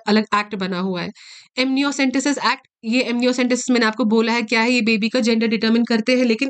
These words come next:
इससे पहले हमें एक एक्ट मिला था जिसको बोलते थे प्रीनेटल डायग्नोस्टिक टेक्निक एक्ट, ठीक है, पीएनडीटी एक्ट, जिसमें ये चीज़ जो है वो प्रोहिबिट की गई थी कि आप डिटरमाइन नहीं कर सकते हो।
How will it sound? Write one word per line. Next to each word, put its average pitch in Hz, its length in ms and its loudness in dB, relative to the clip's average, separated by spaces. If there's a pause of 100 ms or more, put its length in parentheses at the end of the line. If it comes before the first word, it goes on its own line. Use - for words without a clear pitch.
इससे 254 220 0
पहले 247 360 0
हमें 269 300 0 (400)
एक 269 260 -2
एक्ट 247 220 -4
मिला 233 260 -2
था 233 220 -4 (160)
जिसको 220 300 0
बोलते 226 240 2
थे 285 100 2
प्रीनेटल 277 680 0
डायग्नोस्टिक 226 560 -4 (440)
टेक्निक 226 420 -2
एक्ट, 190 340 -8
ठीक 233 140 -4
है, 392 80 -2 (920)
पीएनडीटी 226 540 -2
एक्ट, 220 280 -4 (480)
जिसमें 240 300 -2
ये 240 100 0
चीज़ 226 260 0
जो 220 120 2
है 254 140 0
वो 277 280 -2 (240)
प्रोहिबिट 254 360 0
की 226 120 0
गई 220 140 2
थी 269 120 -4
कि 277 100 0
आप 262 80 -2
डिटरमाइन 220 380 -2
नहीं 226 200 2
कर 202 100 -2
सकते 185 300 -4
हो। 190 160 0